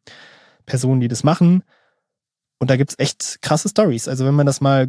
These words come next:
googelt, zum Beispiel den Begriff Kamikaze-Taube, da werden nämlich Falken vergiftet durch präparierte Tauben. Also wird dann eine Taube, die vielleicht auch noch schon schlecht fliegen kann oder ein bisschen krank ist oder der werden noch Federn rausgezogen, unter einem Brutplatz von dem Wanderfalken freigelassen.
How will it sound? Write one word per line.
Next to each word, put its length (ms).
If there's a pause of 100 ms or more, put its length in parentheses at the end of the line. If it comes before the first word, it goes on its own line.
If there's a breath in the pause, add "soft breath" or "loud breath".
googelt, 480 (240)
zum 120
Beispiel 180
den 180
Begriff 360
Kamikaze-Taube, 1160 (120)
da 140
werden 220
nämlich 440 (160)
Falken 680 (420)
vergiftet 520
durch 340
präparierte 580
Tauben. 460
Also 260
wird 140
dann 80
eine 220
Taube, 320
die 100
vielleicht 300
auch 80
noch 140
schon 260 (260 loud breath)
schlecht 280
fliegen 220
kann 220
oder 100
ein 40
bisschen 200
krank 280
ist 180
oder 160
der 120
werden 160
noch 120
Federn 260
rausgezogen, 640 (520 soft breath)
unter 220
einem 180
Brutplatz 380
von 120
dem 100
Wanderfalken 440
freigelassen. 680